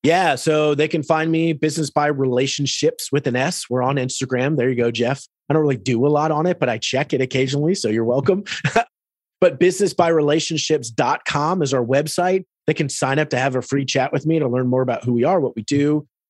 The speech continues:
And then Serving Not Selling, our podcast. Would love for them to check that out as well. But, or just text me,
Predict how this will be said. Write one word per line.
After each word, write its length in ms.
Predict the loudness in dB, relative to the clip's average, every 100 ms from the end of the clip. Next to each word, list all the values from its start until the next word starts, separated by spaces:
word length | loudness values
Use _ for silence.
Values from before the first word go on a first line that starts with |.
| _ _ -2
And 180 | 2 2
then 100 | 0
Serving 360 | 2 2 2
Not 160 | 0 0
Selling, 420 | 0 0 -2 -4 -4
our 100 | -2
podcast. 560 | 0 0 -2 -4 -2
Would 120 | -2
love 220 | 0 0 0
for 160 | -2 0
them 160 | 0
to 80 | -2
check 240 | -2 -2
that 180 | 0 0
out 200 | 0 -2
as 180 | -2 -2
well. 200 | 0 0
But, 200 | -2 -4 -6 _ _ _ _ 0
or 240 | 4 4
just 260 | 2 -2 0
text 240 | 0 0
me, 160 | -2